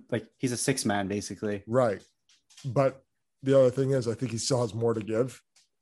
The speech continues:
Speaker 2: Yes, he's thirty-two, but he's not on the downside of his career yet. So that's why it doesn't really pander to me too much.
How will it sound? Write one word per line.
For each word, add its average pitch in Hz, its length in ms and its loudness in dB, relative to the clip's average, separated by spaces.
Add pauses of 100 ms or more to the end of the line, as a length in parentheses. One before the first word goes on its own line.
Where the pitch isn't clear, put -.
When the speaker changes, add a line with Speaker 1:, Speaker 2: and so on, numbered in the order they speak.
(140)
Speaker 2:
Yes, 135 200 4
he's 127 120 0
thirty-two, 127 420 0
but 120 100 0
he's 113 100 -2
not 131 160 2
on 123 80 0
the 123 80 -6
downside 113 480 -2
of 104 60 -6
his 104 120 -6
career 110 380 -4
yet. 104 220 -6 (140)
So 101 500 -4 (160)
that's 117 320 -2
why 107 100 -2
it 95 80 -8
doesn't 101 240 -12
really 104 340 -8 (600)
pander 104 260 -6
to 104 160 -12
me 95 80 -10
too 107 160 -12
much. 82 300 -10